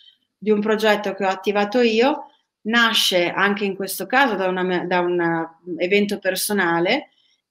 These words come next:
e, e, e che mi ha fatto riflettere molto su quanto questo evento personale, eh, potesse essere invece un evento condiviso da molti. Eh, la mia famiglia ha avuto, eh, ha vissuto a un certo punto una situazione drammatica, che è quella di perdere una persona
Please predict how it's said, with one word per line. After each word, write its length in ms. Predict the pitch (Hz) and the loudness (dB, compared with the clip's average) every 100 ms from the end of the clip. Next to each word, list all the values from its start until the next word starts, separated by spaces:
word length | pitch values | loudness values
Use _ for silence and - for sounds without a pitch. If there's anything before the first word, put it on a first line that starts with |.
| - | 0
e, 560 | 208 180 180 170 165 - | 4 6 6 6 2 2
e, 300 | 220 185 180 | 4 4 2
e 120 | 190 | -4
che 100 | 202 | -6
mi 80 | 190 | -4
ha 60 | |
fatto 240 | 196 240 240 | -2 0 0
riflettere 500 | 202 - 214 214 208 | -2 -2 -4 0 0
molto 340 | 214 214 233 | 2 0 -2
su 200 | 233 - | -6 -6
quanto 400 | 226 208 180 175 | 0 0 0 -4
questo 300 | - 226 226 | -4 -4 -2
evento 320 | 202 208 202 196 | -2 0 -2 -4
personale, 920 | 196 - 247 220 175 180 190 214 - | -6 -4 -2 0 0 0 0 0 -2
eh, 260 | 180 160 | -4 -4
potesse 380 | - 180 190 - | -6 -8 -6 -2
essere 320 | 175 - 196 | -4 -2 -4
invece 320 | 185 185 180 | -2 -2 -2
un 80 | 196 | -4
evento 340 | 180 180 180 190 | -2 -2 -2 -4
condiviso 440 | 180 175 175 170 | -4 -2 -2 -2
da 100 | 170 | -2
molti. 480 | 175 185 170 170 170 - - - - - _ - | -2 -2 -4 -6 -18 -20 -20 -20 -20 -20 _ -6
Eh, 380 | 185 180 160 - | -2 0 0 -2
la 100 | 190 | 0
mia 160 | 214 | 0
famiglia 600 | 220 226 240 233 208 185 | 0 2 4 4 4 4
ha 20 | 180 | 4
avuto, 720 | 185 214 214 190 180 165 165 - - - - | 2 -2 -2 0 2 0 -2 -10 -20 -20 -14
eh, 100 | - | -4
ha 880 | 180 165 165 156 131 120 - _ - | 0 2 2 0 -4 -8 -14 _ -8
vissuto 400 | 185 185 311 294 | -4 0 2 4
a 40 | 202 | 2
un 60 | |
certo 300 | 180 180 180 | -2 -6 -8
punto 440 | 185 214 196 185 185 | -4 0 0 0 0
una 140 | 180 | 0
situazione 520 | 180 175 185 - 196 | -2 -6 -6 -2 0
drammatica, 760 | 180 185 196 185 175 214 226 247 | 0 0 2 2 2 -2 0 0
che 100 | 185 | 0
è 100 | 180 | -2
quella 200 | 185 180 | -2 -2
di 120 | 180 | -2
perdere 360 | 190 185 185 180 | 0 -2 0 -2
una 160 | 180 | -2
persona 480 | 175 180 - 190 185 | -4 -6 -4 -2 0